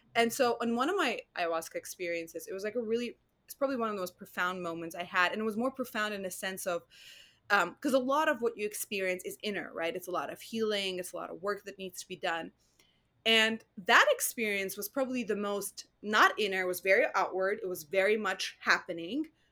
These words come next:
but it was also during that, um, that, um, that time. So what happened was that, so I'm having my,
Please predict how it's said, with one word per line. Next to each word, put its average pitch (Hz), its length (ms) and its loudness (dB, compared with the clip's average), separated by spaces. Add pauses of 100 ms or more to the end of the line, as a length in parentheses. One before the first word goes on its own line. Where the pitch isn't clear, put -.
(100)
but 220 120 8
it 240 80 12
was 233 120 2
also 233 540 4
during 196 680 -2 (520)
that, 185 360 4 (220)
um, 170 400 -2 (220)
that, 180 480 0 (120)
um, 165 560 -6 (600)
that 196 180 2 (220)
time. 202 200 -2
So 240 240 4
what 247 180 2
happened 311 440 0
was 208 200 -2
that, 190 220 -4
so 208 100 -10
I'm 202 120 -8
having 226 320 -2
my, 208 260 -2